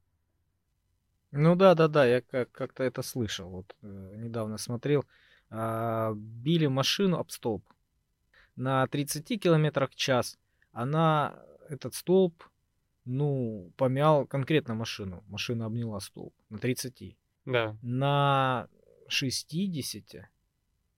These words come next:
Speaker 1: там полдвигателя уже было разворочено. То есть вот так сильно, сильно машина вмялась. А на семидесяти, по-моему, столб был в районе водительского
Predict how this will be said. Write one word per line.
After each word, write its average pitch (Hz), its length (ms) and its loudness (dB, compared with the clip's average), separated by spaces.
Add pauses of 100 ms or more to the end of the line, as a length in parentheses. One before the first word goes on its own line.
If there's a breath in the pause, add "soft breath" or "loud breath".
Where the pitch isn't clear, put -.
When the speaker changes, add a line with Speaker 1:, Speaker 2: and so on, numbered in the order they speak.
(220)
Speaker 1:
там 135 260 0
полдвигателя 127 800 0
уже 107 380 -6
было 107 280 -8
разворочено. 107 760 -10 (300)
То 104 140 -14
есть - 340 -16
вот 95 360 -20
так 104 200 -6
сильно, 117 420 -6
сильно 123 360 -4
машина 110 380 -6
вмялась. 101 480 -12 (640)
А 139 300 0
на 143 580 0 (180)
семидесяти, 143 1000 -6
по-моему, 95 600 -16 (920)
столб 190 600 4
был 156 380 4
в 131 60 -2
районе 147 540 4
водительского 131 800 -6